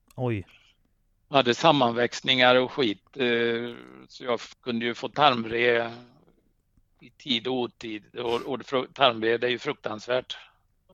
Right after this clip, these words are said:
Speaker 2: Då hamnar du på lasarettet och så kontrastvätska och bröte.
Speaker 1: Ja, usch, vad tråkigt.
Speaker 2: Så, så, eh, ha ont, eh, det kan det vara utan.
Speaker 1: Ja,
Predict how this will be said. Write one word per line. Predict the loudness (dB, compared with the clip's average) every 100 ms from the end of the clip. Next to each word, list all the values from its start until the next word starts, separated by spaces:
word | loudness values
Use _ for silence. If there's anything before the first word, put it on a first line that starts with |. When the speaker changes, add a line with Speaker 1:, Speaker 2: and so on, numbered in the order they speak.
| _ _ _ _ _ _ -8
Speaker 2:
Då | -2
hamnar | 0 4 2
du | 2
på | 0
lasarettet | 0 2 2 2 0 -8 -8 -12
och | -16
så | -18 -20 -14
kontrastvätska | -10 -2 -2 -4 -14 -14 -10 -10
och | -4
bröte. | -2 -2 -4 -8 _ _ _ -10
Speaker 1:
Ja, | -8 -8 -10 -12 _ -2
usch, | -2 -4 -12
vad | -8
tråkigt. | -6 -8 -12 -16 _ _ _ _ -20 -14
Speaker 2:
Så, | 0 8 10 10 8
så, | 2 -2 4 6 6 4
eh, | 2 0 -2 -4 2
ha | 6
ont, | 6 6 0 _ -6
eh, | 0 2 0 -2 -6
det | 2 2
kan | 2 0
det | 4
vara | 6
utan. | 4 2 -2 -4 -14 -2
Speaker 1:
Ja, | 0 0